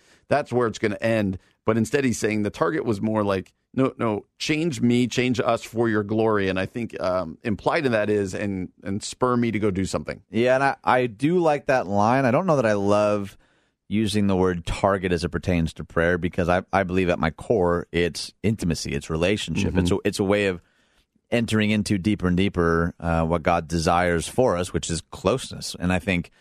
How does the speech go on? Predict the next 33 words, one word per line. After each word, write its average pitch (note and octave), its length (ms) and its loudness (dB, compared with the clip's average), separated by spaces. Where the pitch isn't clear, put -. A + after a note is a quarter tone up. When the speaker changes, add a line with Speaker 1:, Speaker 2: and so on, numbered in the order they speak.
Speaker 2:
when A#2 80 0
we C3+ 80 0
create A3 260 2
a, C#3+ 140 -2
you D3+ 100 0
know, F#2+ 80 2
about F#2+ 300 2
targets, A2+ 480 0
like, A#2 100 0
"Oh, F3+ 140 2
you're A2+ 160 -2
praying D3 300 0
for C3+ 100 -2
the C3+ 100 2
wrong C#3 480 2
issue G#2+ 460 0
or F#2 60 2
the G2 120 2
wrong A2 600 0
Speaker 1:
Mm. G2 220 -2
Speaker 2:
conversation," A2 760 0
that G#2 160 2
to A#2+ 80 -2
me A2+ 440 2
begins G2 420 0
to, G2+ 100 -2
like, F#2 340 0
widen G2 500 2
the F#2 80 2
gap G2+ 320 0
between F2+ 500 0
relationship F#2+ 760 0
and F2 300 0